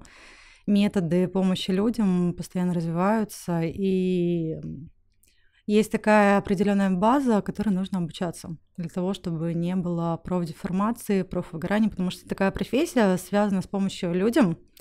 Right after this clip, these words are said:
и профессия человек-человек, в которой, ну, психологи очень сильно выгорают. И когда наступает такой момент, что, ну вот, чувствуем, что устали от профессии, что-то не так, то как бы советуют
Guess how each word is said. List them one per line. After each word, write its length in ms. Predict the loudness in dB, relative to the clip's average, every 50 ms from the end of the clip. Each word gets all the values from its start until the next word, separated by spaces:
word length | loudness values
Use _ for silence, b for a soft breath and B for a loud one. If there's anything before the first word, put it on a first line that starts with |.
| _ _
и 420 | -4 0 0 2 2 4 2 2 2
профессия 380 | 0 -2 -2 -2 -4 -4 -4 -6
человек-человек, 680 | -4 -2 -4 -4 -4 -4 -2 0 0 0 -2 -4 -6 -20 -20
в 60 | -10
которой, 540 | -10 -6 -4 -2 0 0 0 0 -2 -4 -6 -14 b b b b b b b b
ну, 160 | 4 4 4
психологи 400 | 4 0 -6 -2 -2 -2 2 0
очень 180 | 0 0 -2 -6
сильно 220 | -4 -2 -4 -2 -2
выгорают. 460 | -2 -4 -2 -2 -2 -2 -4 -6 -10 _ _ _ _ _ _ _ b b b b b b b _
И 320 | -4 0 2 2 2 2
когда 260 | 2 0 -2 -2 0
наступает 420 | -2 -4 -6 -8 -8 -6 -4 -4 -4
такой 200 | -6 -8 -8 -6
момент, 340 | -6 -4 -4 0 0 0 0
что, 500 | -2 -8 _ -2 0 0 2 0 0 0 0
ну 140 | 0 0 0
вот, 220 | -2 -4 -6 _
чувствуем, 440 | -8 -4 -4 -4 -4 -4 -4 -4 -4 -4
что 260 | -4 _ -2 -2 -2
устали 320 | -2 -2 -2 -2 -2 -2
от 80 | -4 -6
профессии, 500 | -10 -12 -8 _ -6 -6 -6 -6 -8 -10
что-то 260 | -10 -12 -14 -8 -6
не 140 | -6 -6 -4
так, 300 | -2 -2 -2 -2 -4 -12
то 340 | _ -4 -2 0 0 -2 -4 B B B B B B B B B
как 140 | -8 -6 -4
бы 120 | -4 -4
советуют 540 | -4 -6 -6 -4 -6 -4 -4 -6 -6 -6 -12